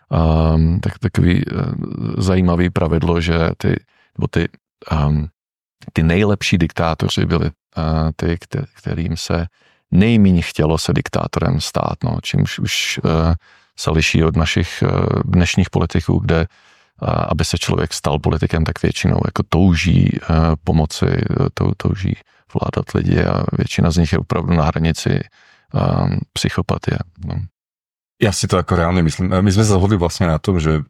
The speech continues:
Speaker 2: eh, všetci politici, eh, jsou populisti, eh, a, eh, ak je, ak nie až tak dobré, tak nie sú až taky úspešní, ne? Že míra úspěšnosti politika, politika je míra, míra toho, ako dokáže být populistický
Speaker 1: No.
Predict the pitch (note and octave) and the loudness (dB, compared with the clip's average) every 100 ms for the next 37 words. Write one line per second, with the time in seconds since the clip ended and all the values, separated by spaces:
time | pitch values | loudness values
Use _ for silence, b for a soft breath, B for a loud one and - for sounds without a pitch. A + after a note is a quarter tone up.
0 | - F#2 E2 E2+ G#2+ - D#2+ E2 - D#2+ | -6 -2 0 0 -2 -2 0 0 2 0
1 | - D#2 - D#2+ D#2+ - D#2 D2+ D#2+ - | 2 -4 2 2 2 0 0 0 -2 -2
2 | D#2 - - E2 D#2+ - F2 E2+ - D2+ | -2 -2 -2 -2 -2 0 2 2 2 2
3 | D2 D2+ b b b b _ D2+ D#2 D#2 | 0 -2 b b b b _ 0 2 2
4 | D#2 - - F#2 E2 E2 F2+ F#2+ - - | 0 -4 -4 -2 0 0 -2 -4 -6 -4
5 | D#2 E2 E2+ - - _ - E2 - F2 | 2 2 2 -2 -8 _ -2 0 2 2
6 | F2 E2 - E2 D#2 C#2+ D#2 D#2 D#2 G2+ | 2 0 0 0 0 0 0 0 0 -2
7 | - - - - - - F2+ - D2+ E2+ | -4 -2 -2 -2 -2 -2 -2 0 0 0
8 | E2+ - b b _ F2+ F#2 G2+ - F2+ | 0 -4 b b _ 2 2 -2 -2 -2
9 | - F2+ - D#2+ D#2+ D2+ E2 - - D#2+ | 0 -2 -2 0 0 0 -2 -4 -2 -4
10 | D#2+ - F2 F2 D#2 D2+ D2 - - D2+ | -2 -2 0 2 0 -2 -4 -4 -2 -2
11 | - - D#2+ D#2+ - D#2 - D2+ - - | -2 -4 -4 -4 -4 -4 -4 -12 -12 -8
12 | D#2+ - D#2+ F2 D#2 E2 E2 | -6 0 2 4 2 2 -2